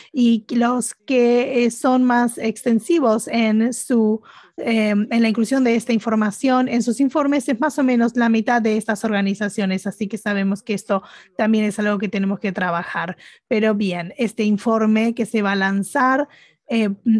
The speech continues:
pronto con un evento que vamos a organizar online, incluye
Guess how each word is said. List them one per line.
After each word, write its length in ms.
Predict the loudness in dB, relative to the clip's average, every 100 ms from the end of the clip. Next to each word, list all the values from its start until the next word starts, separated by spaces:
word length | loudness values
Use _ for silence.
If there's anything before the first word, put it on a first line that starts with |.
| 0 0
pronto 640 | 2 4 4 4 2 2
con 280 | 0 0 0
un 160 | 2 2
evento 640 | 2 0 0 0 0 -2
que 140 | -2 0
vamos 260 | 0 0
a 40 | -2
organizar 500 | -2 -2 -2 -2 0
online, 560 | 0 0 0 0 -2 -8 -20 -8
incluye 920 | -2 0 2 2 2 0 0 0 -2